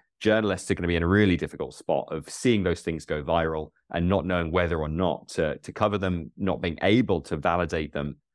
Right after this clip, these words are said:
And even obviously just mentioning them gives more fuel to some of those fires.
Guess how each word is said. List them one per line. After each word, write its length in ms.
And 180
even 300
obviously 340
just 300
mentioning 640
them 240
gives 240
more 140
fuel 500
to 200
some 200
of 80
those 140
fires. 460